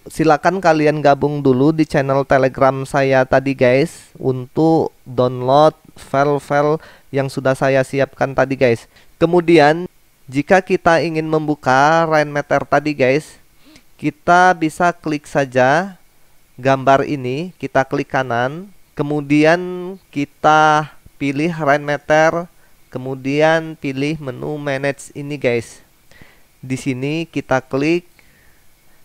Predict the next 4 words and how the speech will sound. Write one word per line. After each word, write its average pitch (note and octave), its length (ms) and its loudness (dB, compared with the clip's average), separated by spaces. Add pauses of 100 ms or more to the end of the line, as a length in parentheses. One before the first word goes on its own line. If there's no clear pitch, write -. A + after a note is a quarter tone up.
(560)
maka B2 400 -2
dia C#3 560 0
akan C3+ 320 -4
terbuka C#3 720 -2